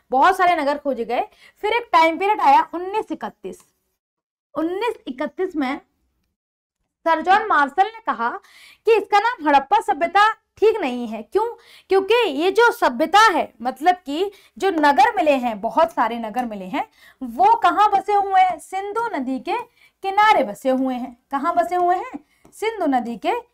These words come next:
किनारे बसे हुए हैं। तो अब हड़प्पा तो केवल यही है और ये फैले तो और भी जगह हैं, तो इसका नाम सिंधु घाटी सभ्यता होनी चाहिए।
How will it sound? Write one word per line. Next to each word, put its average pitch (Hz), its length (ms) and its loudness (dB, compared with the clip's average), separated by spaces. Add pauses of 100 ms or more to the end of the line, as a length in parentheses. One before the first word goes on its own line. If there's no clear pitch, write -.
(140)
किनारे 427 340 4
बसे 262 220 -2
हुए 254 220 -2
हैं। - 260 -16 (340)
तो 403 60 4
अब 403 260 4
हड़प्पा 285 420 4
तो 440 120 -2
केवल 330 300 0
यही 262 280 -2
है 359 220 -4 (280)
और 277 80 -4
ये 330 100 -2
फैले 254 360 0
तो 247 140 -2
और 262 200 2
भी 415 120 2
जगह 381 240 2
हैं, 330 200 -8 (120)
तो - 60 -14
इसका 453 360 -2
नाम 330 320 -2 (380)
सिंधु 392 500 4
घाटी 320 520 0
सभ्यता 440 520 2
होनी 233 280 -2
चाहिए। - 480 -8